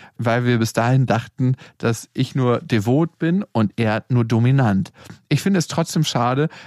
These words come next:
wenn über das Thema immer noch nicht offen gesprochen werden kann und es somit zur Verurteilung kommt. Ihr sagt, dass es euch selbst nicht zu viel gibt,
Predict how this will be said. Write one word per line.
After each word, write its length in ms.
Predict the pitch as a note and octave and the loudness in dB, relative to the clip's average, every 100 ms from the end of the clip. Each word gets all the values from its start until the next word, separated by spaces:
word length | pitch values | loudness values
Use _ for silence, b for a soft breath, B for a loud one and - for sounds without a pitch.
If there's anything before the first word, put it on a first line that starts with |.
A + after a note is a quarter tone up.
| - | -4
wenn 160 | A#2+ A#2 | -2 0
über 180 | C3 | 0
das 160 | A#2 A2+ | 0 -2
Thema 280 | - C#3 C3 | 0 0 2
immer 220 | C3+ C#3 | 2 2
noch 120 | B2 | 2
nicht 240 | A#2+ A#2 G#2 | 0 -2 -4
offen 200 | G#2+ A#2 | -2 -2
gesprochen 460 | A2 - A2+ A#2+ | -2 -4 -2 0
werden 280 | G2+ F#2+ G2+ | 2 2 0
kann 240 | G#2+ G#2+ B B B | 0 -2 B B B
und 120 | B2 | 0
es 100 | A2+ | 0
somit 300 | - C#3 B2+ | 2 2 2
zur 140 | - B2 | -2 -2
Verurteilung 600 | - A#2+ A#2 G#2 G2 G2+ | 0 -2 0 -2 -2 -4
kommt. 320 | - - - B B B _ - | -4 -4 -6 B B B _ 0
Ihr 140 | E3+ | 2
sagt, 400 | D3+ E3 G3 - | 4 2 0 -2
dass 180 | B2+ C3 | -2 0
es 200 | C3 - | -4 0
euch 180 | B2+ - | 0 2
selbst 420 | B2 D3+ - - | 2 2 -2 -2
nicht 140 | C3 | -2
zu 100 | - | 0
viel 220 | A#2+ C3 | 0 0
gibt, 300 | A#2+ C#3+ - | 2 0 0